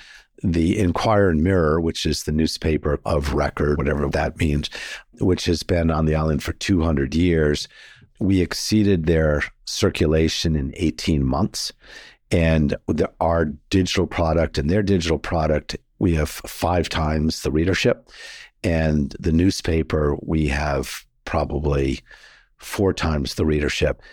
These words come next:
So between N Magazine and The Current, we are now, statistically, it's not even a close call, the dominant media source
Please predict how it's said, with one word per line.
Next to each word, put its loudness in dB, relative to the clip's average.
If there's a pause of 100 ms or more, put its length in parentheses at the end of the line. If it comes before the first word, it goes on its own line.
(200)
So 0
between 2
N 4
Magazine 2 (140)
and 0
The -2
Current, -2
we 0
are 2
now, 0 (380)
statistically, -2
it's -6
not 0
even -2
a -4
close -2
call, 0
the -4
dominant 0 (480)
media 4
source -2